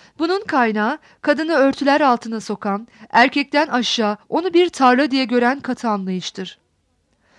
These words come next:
Bu yalana inanmış kimi yazarlar, araştırıcılar olaya gerçekçi, toplum bilimsel bir açıdan bakamamış, söylentilerle yetinmeyi bilimsel bir tutum diye anlamanın yanlışlığında boğulmuş kimselerdir.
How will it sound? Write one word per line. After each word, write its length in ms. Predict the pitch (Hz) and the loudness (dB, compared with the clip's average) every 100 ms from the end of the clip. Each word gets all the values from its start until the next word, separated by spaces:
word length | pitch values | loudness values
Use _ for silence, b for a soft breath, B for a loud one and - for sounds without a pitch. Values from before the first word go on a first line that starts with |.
| b b b | b b b
Bu 80 | 359 | 2
yalana 320 | 359 359 381 | 4 4 0
inanmış 520 | 370 359 349 330 339 | 0 2 0 0 -6
kimi 220 | - 370 330 | -4 -4 0
yazarlar, 640 | 247 202 214 208 220 277 | 0 0 0 2 0 2
araştırıcılar 680 | 226 240 247 262 240 247 262 | 2 2 2 -4 -4 0 0
olaya 320 | - 254 269 | 0 0 0
gerçekçi, 760 | 254 247 233 - 226 - 214 208 b b - | 2 0 0 -2 -6 -6 -8 -8 b b -2
toplum 360 | 294 311 359 320 | -2 0 -2 0
bilimsel 460 | 302 302 339 339 | -2 0 2 2
bir 60 | 311 | 2
açıdan 420 | 294 277 311 311 | -2 0 0 0
bakamamış, 640 | 254 294 269 214 220 - - b | -2 0 0 -2 -4 -8 -12 b
söylentilerle 720 | - 247 247 247 254 254 262 277 | 0 2 6 4 4 2 2 2
yetinmeyi 520 | 247 - 233 247 247 | -4 -6 -6 -4 -4
bilimsel 460 | 233 247 - 285 | -6 -6 -4 -2
bir 100 | 247 | -4
tutum 360 | 240 - 285 294 | -8 -10 -12 -6
diye 120 | 262 | -2
anlamanın 480 | 220 233 240 240 254 | -2 -2 -4 -4 -2
yanlışlığında 680 | 226 220 226 - 233 226 226 | 2 2 0 -6 -4 -2 0
boğulmuş 380 | 226 220 214 - | 2 0 -2 -10
kimselerdir. 800 | 196 185 190 185 180 180 180 | -10 -8 -6 -4 -4 -8 -18